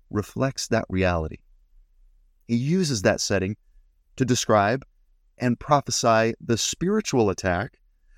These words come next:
that Lucifer has plotted against all of us and God's kingdom throughout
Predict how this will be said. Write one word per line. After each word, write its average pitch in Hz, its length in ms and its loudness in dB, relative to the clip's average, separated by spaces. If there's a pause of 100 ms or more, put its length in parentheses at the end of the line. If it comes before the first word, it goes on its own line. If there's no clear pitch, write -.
that 123 180 4
Lucifer 127 600 2
has 101 180 -2
plotted 113 380 2
against 107 320 0
all 117 160 6
of 82 100 2
us 82 240 -2 (260)
and 117 160 0
God's 139 300 0
kingdom 95 540 0 (360)
throughout 113 440 0